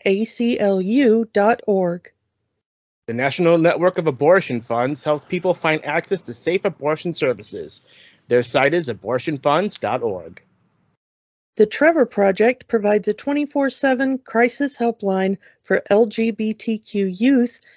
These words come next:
Speaker 1: and education services for schools on L G B T Q issues.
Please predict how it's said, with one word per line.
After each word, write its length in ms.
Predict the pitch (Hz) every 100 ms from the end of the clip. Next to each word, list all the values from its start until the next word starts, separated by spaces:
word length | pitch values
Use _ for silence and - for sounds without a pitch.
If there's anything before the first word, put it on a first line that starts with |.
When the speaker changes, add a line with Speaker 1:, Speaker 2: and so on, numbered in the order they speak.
| _
Speaker 1:
and 260 | 214 202 190 -
education 640 | 240 302 - 294 - 302
services 560 | - 294 277 294 311 -
for 160 | 311
schools 640 | 302 - 254 214 214 214 - - -
on 200 | 185 -
L 180 | 185 208
G 220 | 190 214
B 180 | 202 208
T 220 | - 226
Q 340 | 208 - 208 220
issues. 680 | 202 185 - 175 175 -